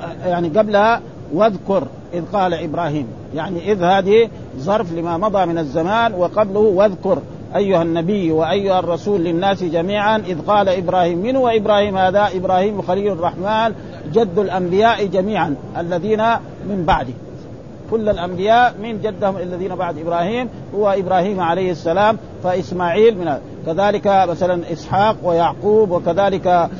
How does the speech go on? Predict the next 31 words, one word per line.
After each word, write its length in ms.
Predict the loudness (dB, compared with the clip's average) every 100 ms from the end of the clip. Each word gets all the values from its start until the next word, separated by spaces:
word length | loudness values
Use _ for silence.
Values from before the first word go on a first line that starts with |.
| -10 -4
موسى 480 | -2 -2 2 4 4
وكذلك 560 | 2 2 2 2 0
إسماعيل، 720 | -4 -4 -4 -2 2 4 2 0
إن 260 | -6 -4 -4
من 220 | -4 0
جدهم 480 | 0 2 2 2 -2 -8 -4
هو، 140 | 0 0
آه، 460 | 0 0 2 2 -2
إبراهيم 460 | 0 2 2 2
عليه 260 | 0 2 0
السلام. 380 | 0 0 2 2
"وإذ، 280 | 0 0 -2
وإذ 180 | 0 -2 0
قال 240 | 2 4
إبراهيم 640 | 4 2 2 2 4 2 0
رب 340 | 2 2 2
اجعل 340 | 0 2 2 2
هذا 420 | 4 4 4 2
البلد"، 560 | 0 2 2 2 2 0 -2 -12 -14 -14 -8
المراد 460 | -6 -4 2 4 4
بالبلد 400 | 0 2 2 2
هنا 160 | 0 -2
بالألف 420 | -2 -2 -2 0
واللام، 340 | 0 2 0 -2 -12 -16 -16 -18 -18 -18 -16 -16 -16 -16 -8
ها، 300 | 0 2 2 0
وهناك 460 | -2 0 0 0
في 180 | 0 -2
سورة 280 | 0 0 2
ال-، 160 | -2 -4
ال-، 640 | -6 -8 -10 -14 -14 -4
البقرة: 600 | -2 2 0 2 2 2